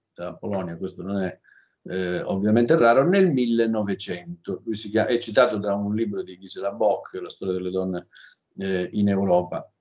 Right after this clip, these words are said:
Eh, sotto il pretesto di uguali diritti, scrive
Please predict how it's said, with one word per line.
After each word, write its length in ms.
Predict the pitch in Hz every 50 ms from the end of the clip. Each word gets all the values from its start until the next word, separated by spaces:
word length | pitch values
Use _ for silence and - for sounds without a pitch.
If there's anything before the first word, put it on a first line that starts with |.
| _ _ _ -
Eh, 320 | 98 98 98 90 85 - -
sotto 480 | - - - 185 - - - - 131
il 140 | 127 - -
pretesto 560 | - 131 131 131 165 156 131 - - - 110
di 160 | 101 98 107
uguali 320 | 110 110 120 127 117 107 104
diritti, 680 | 104 110 107 110 104 104 107 _ - 120 120 127 135 - _ _ _ _
scrive 440 | - - - - 135 120 107 - -